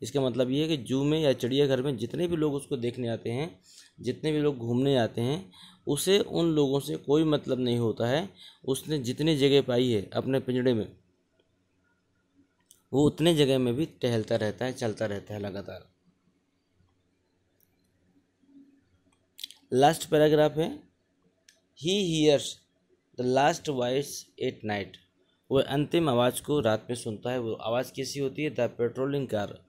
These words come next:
पेट्रोलिंग कार का मतलब होती है लास्ट के टाइम पे जो भी पुलिस की कारें होती हैं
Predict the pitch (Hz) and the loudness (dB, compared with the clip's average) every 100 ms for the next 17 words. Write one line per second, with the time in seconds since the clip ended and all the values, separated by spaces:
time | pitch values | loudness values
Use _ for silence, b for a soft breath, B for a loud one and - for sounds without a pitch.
0 | b b b 113 117 123 139 131 131 131 | b b b 0 0 2 2 2 2 0
1 | 127 127 123 127 117 143 147 127 123 - | 0 -4 -2 -2 -2 -2 0 2 0 -2
2 | - 135 139 - 117 113 104 131 135 120 | -6 -2 -2 -2 -2 -2 -2 -2 -2 -2
3 | 110 127 - 117 117 - 117 113 113 117 | 0 -2 -2 -4 -4 -6 -4 -2 0 0
4 | 104 117 120 117 - | -2 -2 0 -2 -6